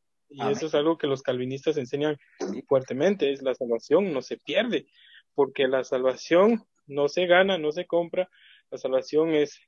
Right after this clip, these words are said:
Speaker 1: una gracia eficaz, es completa. Bueno, de hecho, la palabra gracia sabemos es favor inmerecido, entonces es algo completo, es algo pleno, y al hacerlo,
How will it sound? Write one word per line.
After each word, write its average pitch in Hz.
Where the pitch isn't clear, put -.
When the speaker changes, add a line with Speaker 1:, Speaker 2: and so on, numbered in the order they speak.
Speaker 1:
una 151
gracia 156
eficaz, 156
es 151
completa. 165
Bueno, 196
de 185
hecho, 185
la 147
palabra 151
gracia 156
sabemos 147
es 143
favor 143
inmerecido, 139
entonces 147
es -
algo 147
completo, 139
es -
algo 139
pleno, 165
y 135
al 156
hacerlo, 190